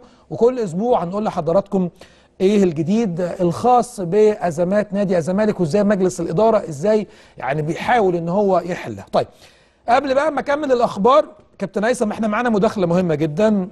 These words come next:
يمكن، آه، النادي الأهلي المبار-، المباراة الأخيرة أفريقيا خسر واحد صفر قدام سيمبا، مع المدير الفني الفرنسي مستر ديدي جوميز، المدير الفني لنادي سيمبا التنزاني، على الهواء مباشرة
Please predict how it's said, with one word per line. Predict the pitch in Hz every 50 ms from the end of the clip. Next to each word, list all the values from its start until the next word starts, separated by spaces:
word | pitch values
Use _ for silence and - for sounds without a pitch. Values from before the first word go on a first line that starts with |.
| - -
يمكن، | 165 170 170 175 185 185 - 190 190 190 180 160 156 - _ _ _ _ _ _ _ _ _ _ _ _ _ - -
آه، | 156 165 160
النادي | 160 165 180 170 156
الأهلي | 175 180 190 196 185
المبار-، | 175 165 165 165 160 151 151 160 165 165
المباراة | 151 151 151 147 147 143 151 156 143 156 170 185
الأخيرة | 180 165 - - 190 185
أفريقيا | 156 - - 160 - - 180 180
خسر | 160 - 196 175 - 170
واحد | 180 160 -
صفر | - 202 185 - 160
قدام | 135 160 180 180
سيمبا، | 160 - 214 202 196 190 226 262 - _ - - - - - - -
مع | - 151 175
المدير | 226 220 208 208 226 226
الفني | 214 196 - 220 240 233 233 226 226 220 208 190 185 185 - 190
الفرنسي | 202 208 - - 190 185 196 214 202 202 - 185 165 160
مستر | 160 185 175 - - 185
ديدي | 156 139 160 151 185 196
جوميز، | 185 165 180 180 202 208 170
المدير | 180 165 156 156 147 185 190 175
الفني | 165 - - 180 180 175
لنادي | 170 180 165 165 156
سيمبا | - 190 185 160 170
التنزاني، | 143 - 156 147 147 147 185 202 202
على | 175 156 156
الهواء | 147 143 156 170 175
مباشرة | 170 156 143 135 - - 175 175 170 - 180 165 165